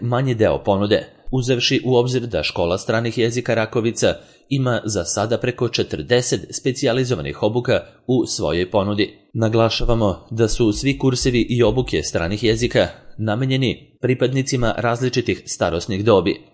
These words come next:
ali i nivoa znanja, uzevši u obzir da je predviđeno polaganje inicijalnog testa provere poznavanja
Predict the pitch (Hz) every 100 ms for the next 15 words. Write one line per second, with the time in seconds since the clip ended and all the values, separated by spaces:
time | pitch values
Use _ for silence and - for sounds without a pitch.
0 | - 123 127 127 - 131 113 98 87 98
1 | 87 113 104 98 95 - _ 127 120 120
2 | 117 123 117 120 127 117 123 80 - 80
3 | 76 110 117 113 - - _ - 113 117
4 | 127 131 120 131 127 131 - 110 73 71
5 | - 117 - 123 - 120 117 120 113 123
6 | 117 117 117 123 95